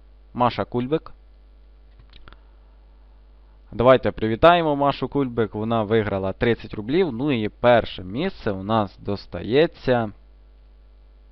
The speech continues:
Олександр Новіков. Олександр Новіков получає перше місце і отримує п'ятдесят рублів на свій,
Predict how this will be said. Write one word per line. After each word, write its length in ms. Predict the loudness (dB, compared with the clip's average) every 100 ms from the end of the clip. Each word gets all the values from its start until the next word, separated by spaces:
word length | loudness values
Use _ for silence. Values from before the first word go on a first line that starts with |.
| -20 -20 -20 -20 -20 -20 -20 -20 -6
Олександр 540 | -2 0 2 4 6 6
Новіков. 540 | 4 4 -2 -8 -12 -20 -20 -20 -20 -20 -20 -20 -20 -20 -16
Олександр 600 | -10 -10 -4 -4 0 -2
Новіков 580 | -2 -2 -2 -2 0 0 -4 -20 -20 -20 -20 -14
получає 560 | -8 -8 2 4 6 4
перше 420 | 4 4 4 -4
місце 500 | -2 -2 -2 0 0
і 340 | -2 -4 -2 2
отримує 800 | 0 0 0 0 0 2 2 0 -6 -20 -20 -20 -20 -20 -20 -20 -20 -4
п'ятдесят 520 | -2 -2 4 4 4
рублів 460 | 0 -6 0 0 0
на 300 | -2 0 0
свій, 500 | -4 -8 -4 -2